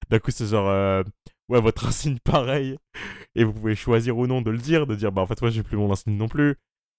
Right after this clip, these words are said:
Et après, quelques heures plus tard dans le jeu, vous allez développer, découvrir une nouvelle zone avec une voiture, euh, qui est dans un lac.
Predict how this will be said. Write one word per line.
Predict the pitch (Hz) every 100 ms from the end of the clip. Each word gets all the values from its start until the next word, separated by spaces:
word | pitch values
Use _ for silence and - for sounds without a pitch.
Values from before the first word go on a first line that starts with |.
| -
Et | 113
après, | 107 - - 123
quelques | 117 117 - 110
heures |
plus | 110 123
tard | 110
dans | 107
le | 110
jeu, | 120
vous | 107
allez | 92 92
développer, | 95 92 -
découvrir | 101 101 98 95
une |
nouvelle | 90 101
zone | 110 147 143 _ _ - -
avec | 104 -
une | 98
voiture, | 95 104 - 131 - - -
euh, | 95 92 90 87
qui | - 113
est |
dans | 95 90
un |
lac. | 98 139 - -